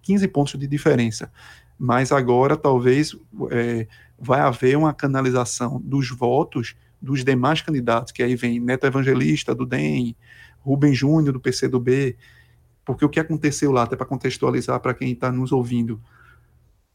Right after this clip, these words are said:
o, o governador do estado, né, o, o Flávio Dino, do P C do B, ele comanda o estado num chamado que eles dizem lá, o consórcio. Ele tem uma base de vários partidos,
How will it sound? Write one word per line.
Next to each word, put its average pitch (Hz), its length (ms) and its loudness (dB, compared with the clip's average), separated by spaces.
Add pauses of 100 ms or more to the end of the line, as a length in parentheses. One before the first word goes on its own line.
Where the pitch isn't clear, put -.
o, 139 600 2
o 139 40 4
governador 135 480 4
do 127 80 0
estado, 139 480 2
né, 127 120 0
o, 120 380 -2
o 113 60 -6
Flávio 123 280 0
Dino, 123 240 0
do 123 120 -4
P 123 100 -2
C - 160 -4
do 120 100 -2
B, 127 400 -2 (400)
ele 131 220 0
comanda 151 560 0
o 170 40 0
estado 143 440 -4
num 156 220 0
chamado 135 600 0
que 139 140 -6
eles - 500 -6 (240)
dizem 131 280 2
lá, 123 100 0
o 131 140 0
consórcio. - 760 -6 (340)
Ele 131 200 0
tem 147 120 -2
uma 156 100 0
base 147 440 -2
de 143 140 -6
vários 151 420 -2
partidos, 151 920 -6